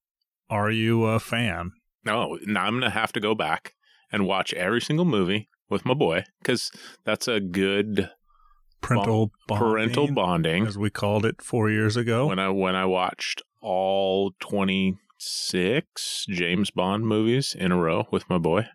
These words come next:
Speaker 1: Uh-huh. Without sleeping or
Speaker 2: Uh,
Speaker 1: anything.
Speaker 2: I mean, a lot of them I was falling asleep halfway through.
Speaker 1: Okay.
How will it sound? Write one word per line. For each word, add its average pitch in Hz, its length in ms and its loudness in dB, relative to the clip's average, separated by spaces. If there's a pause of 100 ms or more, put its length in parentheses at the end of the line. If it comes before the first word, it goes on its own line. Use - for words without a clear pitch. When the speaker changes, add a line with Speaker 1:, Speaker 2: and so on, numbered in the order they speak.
(160)
Speaker 1:
Uh-huh. 104 240 2 (260)
Without 101 420 0
sleeping 104 580 0
or 98 120 2
Speaker 2:
Uh, 98 60 0
Speaker 1:
anything. 98 480 -2
Speaker 2:
I 85 100 -2
mean, 82 200 0
a 78 100 0
lot 87 280 0
of 87 160 0
them 90 280 2
I 82 120 2
was 85 180 0
falling 85 300 0
asleep - 320 -2
halfway - 340 -2
through. - 340 -2
Speaker 1:
Okay. 98 340 -2